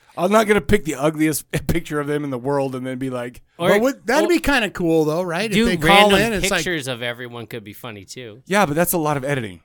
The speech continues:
Speaker 1: So we're just gonna do one. And if you call in the one picture that
Speaker 2: No,
Speaker 1: I
Speaker 2: no,
Speaker 1: choose
Speaker 2: no. I mean, like, so this person has a picture of, like, a gorilla or, you know, James Dean or something, rather than the actual person.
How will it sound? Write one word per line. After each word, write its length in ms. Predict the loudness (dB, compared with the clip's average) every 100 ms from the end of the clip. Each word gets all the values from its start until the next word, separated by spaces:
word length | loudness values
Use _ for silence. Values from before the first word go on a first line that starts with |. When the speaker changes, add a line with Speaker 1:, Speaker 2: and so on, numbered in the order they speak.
| _ -14
Speaker 1:
So 580 | -4 -2 -2 -4 -6 -2
we're 120 | -2
just 200 | -2 0
gonna 140 | 4
do 120 | 4
one. 340 | 2 -2 -4 -10 _ _
And 120 | -2 -2
if 100 | -4
you 60 |
call 260 | -2 0 0
in 220 | -2 -4
the 100 | -4
one 180 | -2 -2
picture 480 | -2 -2 -2 -2 -4 -6
that 120 | -6
Speaker 2:
No, 80 | -2
Speaker 1:
I 20 | 0
Speaker 2:
no, 40 |
Speaker 1:
choose 80 | 2
Speaker 2:
no. 80 | 0
I 80 |
mean, 160 | 0 -2
like, 240 | -4 -6
so 140 | -10 -8
this 180 | -8 -8
person 380 | -8 -8 -10 -8
has 200 | -8 -8
a 40 |
picture 400 | -10 -12 -10 -10
of, 140 | -10 -8
like, 420 | -10 -12 -18 _ _ -16
a 140 | -16
gorilla 760 | -16 -16 -12 -8 -8 -8 -12 -12
or, 280 | -14 -16 -18 _ _ -16
you 80 |
know, 160 | -14 -14
James 400 | -8 -6 -6 -8
Dean 420 | -8 -8 -8 -10
or 60 | -14
something, 500 | -16 -18 -18 -20 -20 _ _ _ _
rather 260 | -6 -6 -4
than 140 | -6 -4
the 100 | -2
actual 360 | -2 -6 -16
person. 420 | -16 -18 -18 -20